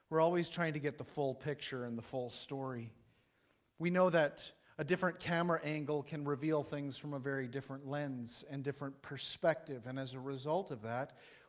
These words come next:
we maybe don't have the full perspective that we ought to have. I think James two is one of those passages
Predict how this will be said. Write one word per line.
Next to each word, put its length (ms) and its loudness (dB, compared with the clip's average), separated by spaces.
we 140 -2
maybe 540 0
don't 240 -2
have 440 0
the 100 -2
full 280 2
perspective 840 -2
that 120 2
we 180 2
ought 200 2
to 100 -4
have. 380 -6
I 80 0
think 280 -2
James 440 0
two 360 0
is 180 -2
one 180 -2
of 80 -4
those 240 -2
passages 1040 -4